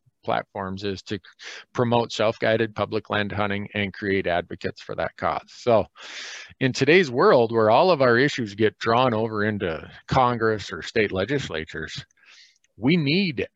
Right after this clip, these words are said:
advocates. We need people who understand how this process works. This isn't the old day when everything was handled over at a Fish and Game Commission, or there weren't controversies about firearm ownership or conservation or access.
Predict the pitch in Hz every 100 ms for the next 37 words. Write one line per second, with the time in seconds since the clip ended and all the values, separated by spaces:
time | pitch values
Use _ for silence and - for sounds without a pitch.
0 | - 98 95 87 98 85 - - 123 156
1 | 170 202 139 120 110 101 113 101 101 92
2 | - 95 90 101 92 90 - 87 82 -
3 | - - 90 - - 135 175 233 240 240
4 | 190 170 190 196 135 104 107 110 139 139
5 | 147 135 123 123 120 120 113 110 107 104
6 | 98 - 107 113 101 107 110 107 101 90
7 | 82 - 92 92 95 95 117 120 - -
8 | 120 117 - 98 101 95 101 95 92 87
9 | 90 82 _ 123 113 98 92 90 90 90
10 | 85 - 92 80 - - - 120 107 107
11 | 92 95 90 95 80 80 107 117 - 92
12 | 76 -